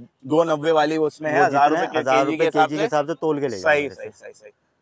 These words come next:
Speaker 1: समझ
Speaker 2: कोई
Speaker 1: गए
Speaker 2: इशू
Speaker 1: दोस्तों,
Speaker 2: नहीं।
Speaker 1: आपके हज़ार रुपए केजी के हिसाब से तोल के ले जाएं। अगर वैसे उनको, आपको मुनासिब लगता है, वैसे ले जाएं।
Speaker 2: वैसे
Speaker 1: भाई के पास
Speaker 2: थोड़ा सा।
Speaker 1: कांटा यहाँ लगा हुआ है, तोलने के च-, तोलने के हिसाब से लेना चाहें, पर के-, केजी हज़ार रुपए के हिसाब से,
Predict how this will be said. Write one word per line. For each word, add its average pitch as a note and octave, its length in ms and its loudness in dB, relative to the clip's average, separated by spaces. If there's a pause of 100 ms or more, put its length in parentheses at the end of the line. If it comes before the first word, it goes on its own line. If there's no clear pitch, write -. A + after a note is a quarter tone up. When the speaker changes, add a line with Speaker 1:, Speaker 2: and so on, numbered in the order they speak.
Speaker 1:
समझ D3+ 200 -6
Speaker 2:
कोई F3+ 140 -4
Speaker 1:
गए F#3+ 60 -2
Speaker 2:
इशू F3+ 80 -4
Speaker 1:
दोस्तों, F3 220 -4
Speaker 2:
नहीं। E3+ 120 0
Speaker 1:
आपके E3 140 -6
हज़ार C#3+ 280 2
रुपए D#3+ 140 -4
केजी C#3+ 300 -8
के E3 80 -6
हिसाब D3 240 0
से D#3+ 120 -12
तोल D3 280 -4
के D#3+ 100 -4
ले D#3 160 -2
जाएं। D#3 300 -6 (360)
अगर C3+ 220 -4
वैसे C3 340 -4
उनको, F#3 280 -4
आपको E3 320 -4
मुनासिब D#3+ 400 -6
लगता E3 280 -2
है, F3 120 0
वैसे F#3 280 0
ले E3+ 140 -2
जाएं। C3+ 140 -6
Speaker 2:
वैसे B2 100 -2
Speaker 1:
भाई C#3 120 0
के E3+ 100 -4
पास F3+ 140 0
Speaker 2:
थोड़ा F3 80 -8
सा। D#3 60 2
Speaker 1:
कांटा D3+ 200 0
यहाँ E3+ 180 -2
लगा D3 220 -2
हुआ D#3 180 2
है, E3 140 2 (420)
तोलने E3+ 520 -4
के F3+ 120 -2
च-, - 100 -10
तोलने D#3 540 -2
के F#3 60 0
हिसाब F#3 200 2
से G3 120 -4
लेना F3+ 260 -2
चाहें, F3+ 340 0
पर E3+ 340 -4
के-, E3 220 -6
केजी D#3+ 320 -4
हज़ार D#3 280 4
रुपए E3 180 -2
के E3+ 60 -4
हिसाब E3 260 0
से, G3 240 -8